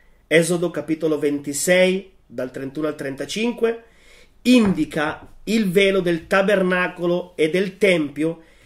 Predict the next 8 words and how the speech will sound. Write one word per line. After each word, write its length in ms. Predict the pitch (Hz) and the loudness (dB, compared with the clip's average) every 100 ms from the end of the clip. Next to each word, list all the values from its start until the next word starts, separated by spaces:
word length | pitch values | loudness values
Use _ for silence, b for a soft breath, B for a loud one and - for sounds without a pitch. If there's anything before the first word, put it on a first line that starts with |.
| b b _ | b b _
che 160 | 196 | 2
separa 520 | 185 208 190 185 165 | 4 2 2 0 2
il 100 | 156 | -2
luogo 400 | 156 190 226 233 | 0 4 4 2
santo 840 | 214 - 208 170 151 - 160 151 _ | -2 0 2 2 -2 -6 -10 -10 _
dal 240 | 135 165 170 | -4 0 2
luogo 340 | 165 156 151 | 0 0 -4
santissimo. 880 | 151 143 135 175 165 - 120 107 104 | -4 -4 -4 -2 0 0 -4 -8 -14